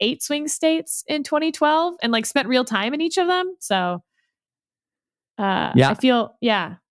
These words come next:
Speaker 1: North Carolina, interestingly, one of the ones I did not spend any time in, in twenty twelve.
Speaker 2: Oh, interesting. Well, in
Speaker 1: Yeah.
Speaker 2: twenty twelve, North Carolina went for Team Romney.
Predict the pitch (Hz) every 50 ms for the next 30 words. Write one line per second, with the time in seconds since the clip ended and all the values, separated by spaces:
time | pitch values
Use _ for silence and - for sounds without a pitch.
0 | _ _ _ _ _ _ _ _ _ - 240 277 349 349 - - 381 339 311 294
1 | 302 302 294 247 240 233 269 262 - - 262 247 247 247 226 233 233 214 226 220
2 | 226 220 214 220 226 185 208 180 185 185 185 190 196 202 202 - - - - 196
3 | 185 175 170 160 165 175 - 180 151 151 - - - - 196 - - - 170 -
4 | - - - 175 185 160 147 175 180 - 170 - - 85 - - - _ _ _
5 | _ _ - - 147 156 147 - 139 165 156 156 - 156 170 185 196 160 151 143
6 | 127 - - 135 131 120 120 120 120 123 127 135 127 120 131 131 131 - _ _
7 | _ _ _ _ _ - - 147 151 - - 139 127 123 127 147 165 120 - -